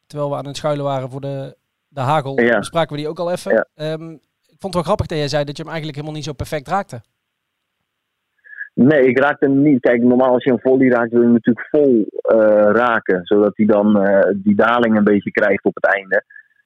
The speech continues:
Speaker 2: En ik raakte hem iets te veel op mijn buitenkant, waardoor hij een beetje, eh, ja, ging dwarrelen, zo omhoog. En ja, dat was dus eigenlijk, eh, achteraf gezien, eh, ja, juist goed dat ik hem zo raakte. Want daardoor ging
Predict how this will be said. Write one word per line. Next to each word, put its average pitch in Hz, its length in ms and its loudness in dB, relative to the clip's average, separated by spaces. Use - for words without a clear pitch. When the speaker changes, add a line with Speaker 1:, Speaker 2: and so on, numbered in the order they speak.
Speaker 2:
En - 120 -2
ik 104 120 2
raakte 139 280 2
hem 135 100 4
iets 147 120 -2
te 135 100 0
veel 131 140 4
op 120 80 2
mijn 113 140 2
buitenkant, 120 540 2
waardoor 113 240 4
hij 117 100 4
een 110 60 2
beetje, 117 420 4
eh, 104 220 4
ja, 104 80 2
ging 104 200 0
dwarrelen, 113 560 2
zo 117 160 0
omhoog. 110 420 4
En 104 420 0
ja, 92 240 2
dat 104 140 0
was 92 160 -4
dus 98 120 0
eigenlijk, 98 600 2
eh, 92 160 2
achteraf 113 500 0
gezien, 101 420 2
eh, 90 200 0
ja, 87 240 -2
juist 110 340 2
goed 123 200 2
dat 110 140 2
ik - 60 -16
hem 107 120 2
zo 101 180 4
raakte. 95 480 0
Want 104 160 0
daardoor 101 300 2
ging 101 160 2